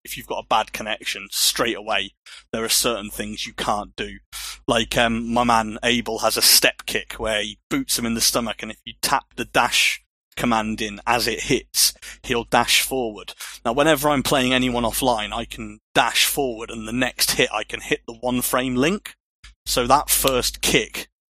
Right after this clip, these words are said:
is hit one of the combo. And then when I get up close and personal, that's hit two. So I've got a two hit combo straight away. But usually when I'm playing it online, the second there's any latency at all, well, I can't chain those two together.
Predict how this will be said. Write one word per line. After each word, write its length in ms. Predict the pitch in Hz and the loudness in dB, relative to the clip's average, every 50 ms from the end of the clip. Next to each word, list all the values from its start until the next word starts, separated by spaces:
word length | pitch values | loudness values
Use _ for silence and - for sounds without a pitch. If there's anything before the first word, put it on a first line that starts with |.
| _ _ | _ _
is 160 | 113 107 - - | -4 -4 0 2
hit 160 | 147 135 - - | 2 2 0 0
one 180 | - 123 120 113 | -2 -2 0 0
of 140 | 110 107 110 | -2 -4 -8
the 60 | 110 | -10
combo. 400 | - - 131 117 110 107 104 104 104 - _ _ _ - | -6 -6 -4 -4 -4 -6 -8 -12 -12 -14 _ _ _ -6
And 60 | 113 | -4
then 100 | 113 117 | 0 2
when 140 | 127 120 113 | 4 4 4
I 60 | 110 | 2
get 100 | 120 117 | 2 0
up 120 | 107 - - | -2 -2 -2
close 260 | - 117 107 - 120 | -2 -2 -2 -2 -4
and 80 | 107 - | -4 -2
personal, 340 | 127 120 107 - - 101 104 | 0 0 0 -2 -4 -4 -4
that's 260 | 107 117 - - - | -2 -2 0 -2 -2
hit 260 | - 120 - - - | -2 -2 -4 -4 -4
two. 300 | - - 117 104 104 - - _ _ _ _ _ _ _ _ - | -6 -4 -4 -6 -8 -10 -16 _ _ _ _ _ _ _ _ -12
So 80 | - 101 | -12 -10
I've 80 | 104 | -8
got 160 | - - - | -10 -12 -8
a 20 | - | -8
two 180 | - - 123 107 | -6 -6 -4 -4
hit 180 | 120 117 - | -6 -6 -6
combo 340 | - - 120 113 110 107 104 | -4 -2 -2 -2 -2 -4 -6
straight 300 | 98 - - 120 110 101 | -8 -8 -6 -4 -4 -6
away. 300 | 110 107 110 104 98 - _ - - - - - - - _ | -4 -6 -4 -6 -6 -8 _ -10 -10 -10 -10 -10 -12 -10 _
But 140 | - 127 143 | -8 -4 0
usually 320 | 156 175 160 - - 139 | 0 2 2 2 2 2
when 100 | 139 139 | 4 4
I'm 100 | 131 127 | 4 4
playing 280 | - - 143 135 131 127 | 4 6 6 6 4 2
it 40 | 123 | 0
online, 580 | 117 120 123 131 135 127 117 101 98 98 - _ _ _ - | 0 4 6 8 8 8 6 4 -2 -8 -16 _ _ _ -2
the 60 | 104 | 2
second 360 | - - 165 - - - 131 | 4 6 6 6 4 4 2
there's 180 | 120 117 - - - | 0 0 0 0 2
any 220 | 143 139 135 123 | 2 2 4 6
latency 440 | 120 120 123 120 110 107 - - 107 | 6 6 6 4 2 -2 -4 -4 -4
at 160 | 101 - - | -4 -4 -4
all, 300 | 135 113 104 104 101 - _ _ _ | -6 -6 -6 -6 -10 -14 _ _ _
well, 260 | 120 104 98 95 95 _ _ _ _ | -2 -2 -2 -4 -6 _ _ _ _
I 80 | - 113 | -6 -4
can't 300 | - 131 113 101 107 - | -2 -2 -2 -2 -2 0
chain 240 | - 120 110 110 | 0 0 0 0
those 220 | 107 104 104 - - | -4 -8 -10 -10 -10
two 160 | - 120 107 | -10 -10 -12
together. 300 | 95 - 107 104 - - | -10 -10 -10 -10 -10 -14